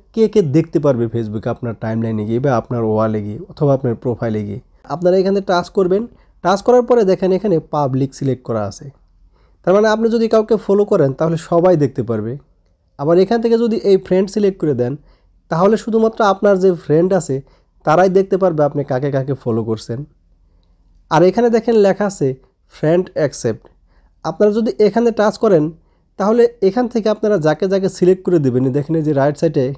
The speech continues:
একটা করে বৃত্ত চিহ্ন আছে, এই বৃত্তটা যদি আপনি এইভাবে মার্ক করে দেন, তাহলে ওই সমস্ত বন্ধু বাদে আর বাদবাকি যারা আছে সবাই দেখতে পারবে আপনি কাকে কাকে ফলো করছেন। আবার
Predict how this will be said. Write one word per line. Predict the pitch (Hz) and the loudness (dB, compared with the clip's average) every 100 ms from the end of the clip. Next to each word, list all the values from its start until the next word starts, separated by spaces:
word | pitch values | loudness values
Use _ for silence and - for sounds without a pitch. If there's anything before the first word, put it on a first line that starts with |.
| _ - | _ -16
একটা | 131 143 | -10 -6
করে | 151 147 | -2 0
বৃত্ত | 131 160 - 165 | 0 -2 -2 -2
চিহ্ন | 156 131 | 0 0
আছে, | 139 139 175 - _ _ _ - | -2 -4 -10 -10 _ _ _ -6
এই | 156 | 0
বৃত্তটা | 151 185 196 185 | 2 2 2 0
যদি | 180 202 | 2 0
আপনি | 202 202 | 0 0
এইভাবে | 196 202 208 202 _ _ - | 0 0 -2 -6 _ _ -6
মার্ক | 160 143 165 | -2 0 0
করে | 165 185 | 2 2
দেন, | 131 131 151 _ _ _ 208 | 2 0 -4 _ _ _ -2
তাহলে | 208 247 240 - | 2 4 2 0
ওই | 208 226 | 0 2
সমস্ত | 262 254 233 240 | 2 0 0 -2
বন্ধু | 175 160 175 175 180 | 2 2 4 4 2
বাদে | 160 156 131 127 180 | 2 0 0 -2 -6
আর | - 151 | -8 -2
বাদবাকি | 147 185 196 214 214 | 2 2 0 0 0
যারা | 160 156 165 | 2 2 2
আছে | 160 135 | 0 -6
সবাই | - 135 135 | -4 -2 0
দেখতে | 127 127 123 | 0 -4 -4
পারবে | 127 120 | -2 -2
আপনি | 113 135 | -4 -6
কাকে | 139 120 127 | -8 -8 -8
কাকে | 123 123 | -8 -8
ফলো | 156 - 113 110 | -10 -6 -6 -6
করছেন। | 104 98 95 - _ _ _ _ _ _ _ _ _ - | -8 -8 -12 -14 _ _ _ _ _ _ _ _ _ 0
আবার | 190 233 190 | 2 4 4